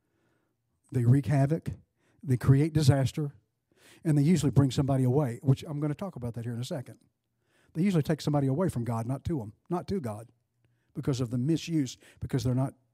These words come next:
child thinking. Your child, your spiritual growth, so listen, your spiritual growth and the growth of, in the kingdom, it all has to do on just your willingness.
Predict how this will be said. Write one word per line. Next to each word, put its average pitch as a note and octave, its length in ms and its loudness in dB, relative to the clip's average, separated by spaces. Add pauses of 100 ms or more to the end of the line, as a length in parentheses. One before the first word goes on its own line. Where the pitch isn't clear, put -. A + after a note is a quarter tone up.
(280)
child E3 320 -8
thinking. A#2 340 -6 (2250)
Your B2 100 -4
child, F3+ 400 0
your D3 80 2
spiritual F#3+ 420 0
growth, F#3 300 2
so E3+ 100 -6
listen, B2 240 -2
your F3+ 140 -2
spiritual F#3+ 400 -2
growth F3+ 440 -6 (120)
and A#2+ 160 -4
the A#2+ 40 -4
growth C#3+ 320 -2
of, C3 80 -16 (240)
in D3 140 -2
the B2+ 80 -2
kingdom, E3+ 400 -2 (300)
it D#3 80 -2
all D#3 160 4
has D#3 180 0
to C#3 80 -8
do D3 140 -2
on C3 100 -2
just C3 260 -6
your C#3+ 120 -2
willingness. A#2 800 -8